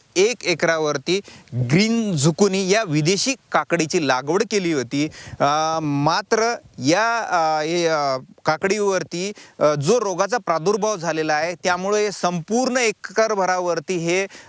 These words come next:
अ, जे वेल आहे, ते संपूर्ण नष्ट झालेले आहेत. अ, दादा, काय सांगसाल, कशा प्रकारचं, अ, हे काकडीचं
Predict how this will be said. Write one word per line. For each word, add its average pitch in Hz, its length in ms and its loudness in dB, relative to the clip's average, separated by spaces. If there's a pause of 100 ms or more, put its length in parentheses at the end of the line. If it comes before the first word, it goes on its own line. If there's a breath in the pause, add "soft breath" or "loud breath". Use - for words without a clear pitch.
अ, 131 140 2
जे 147 220 2
वेल 160 400 2
आहे, 196 100 0
ते 196 200 -2
संपूर्ण 180 640 -2
नष्ट 165 400 -4
झालेले 160 360 0
आहेत. 147 240 -2
अ, 147 680 0
दादा, 190 200 0 (100)
काय 190 180 0
सांगसाल, 208 340 -2 (100)
कशा 185 220 0
प्रकारचं, 185 460 -2 (100)
अ, 151 500 0
हे 151 220 -2
काकडीचं 156 460 -2